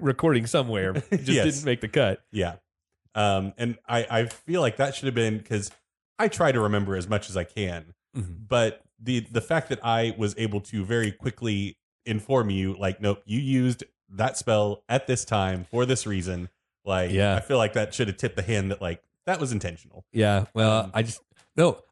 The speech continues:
Speaker 1: I was giving you credit for being smart
Speaker 2: <laughs>
Speaker 1: and remembering something, which, you know, egg on my
Speaker 2: Yeah,
Speaker 1: face.
Speaker 2: yeah.
Speaker 1: Um,
Speaker 2: Um,
Speaker 1: okay. So had, would that,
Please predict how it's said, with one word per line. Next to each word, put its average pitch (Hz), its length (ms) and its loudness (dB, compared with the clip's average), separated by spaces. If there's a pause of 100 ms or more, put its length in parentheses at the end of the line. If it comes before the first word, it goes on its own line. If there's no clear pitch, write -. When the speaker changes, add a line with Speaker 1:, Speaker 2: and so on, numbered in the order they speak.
Speaker 1:
I 147 80 2
was 214 120 2
giving 117 180 -2
you 120 60 0
credit 123 220 2
for 120 80 2
being 120 240 0
smart 202 360 2
Speaker 2:
<laughs> - 520 2
Speaker 1:
and 127 160 4
remembering 117 380 2
something, 104 280 -2
which, 110 220 -4 (400)
you 127 120 -6
know, 104 140 -6 (460)
egg 123 120 2
on 113 120 2
my 120 120 2
Speaker 2:
Yeah, - 40 2
Speaker 1:
face. 113 360 2 (200)
Speaker 2:
yeah. 110 220 -2
Speaker 1:
Um, 110 380 4 (340)
Speaker 2:
Um, 90 500 -4 (380)
Speaker 1:
okay. 143 320 2
So 135 380 0 (480)
had, 160 320 -2 (180)
would 165 260 6
that, 156 280 4